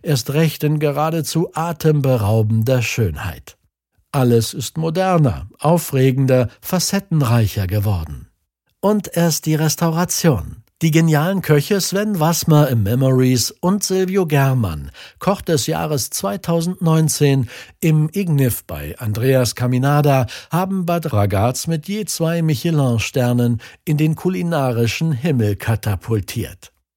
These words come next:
Fünf weitere hervorragende Restaurants, unter anderem ein famoses Thai-Lokal,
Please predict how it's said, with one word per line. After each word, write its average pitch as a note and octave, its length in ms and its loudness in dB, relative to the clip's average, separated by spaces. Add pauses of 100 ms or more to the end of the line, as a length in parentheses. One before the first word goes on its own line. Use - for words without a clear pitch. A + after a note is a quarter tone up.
(140)
Fünf A3+ 380 -2
weitere F3+ 540 -2
hervorragende C3+ 960 -2
Restaurants, B2+ 760 0 (300)
unter D#3 260 0
anderem D#3+ 640 0
ein C#3+ 180 0
famoses D#3 720 -2
Thai-Lokal, A#2 800 -2